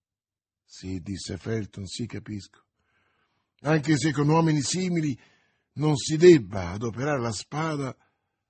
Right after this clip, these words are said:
ma il pugnale." Buckingham,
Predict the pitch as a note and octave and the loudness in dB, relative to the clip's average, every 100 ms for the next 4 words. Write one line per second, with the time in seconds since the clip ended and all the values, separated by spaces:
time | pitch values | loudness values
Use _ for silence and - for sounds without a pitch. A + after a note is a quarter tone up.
0 | _ _ - A2+ G#2 A2 B2 C3 F#2 - | _ _ -8 -6 -4 -4 -2 -2 -4 -12
1 | _ _ _ _ _ _ _ _ _ _ | _ _ _ _ _ _ _ _ _ _
2 | _ _ _ _ G#2+ E3+ F3 C#3 D3+ C#3+ | _ _ _ _ -8 -4 -4 -4 -6 -4
3 | C3+ B2+ | -6 -8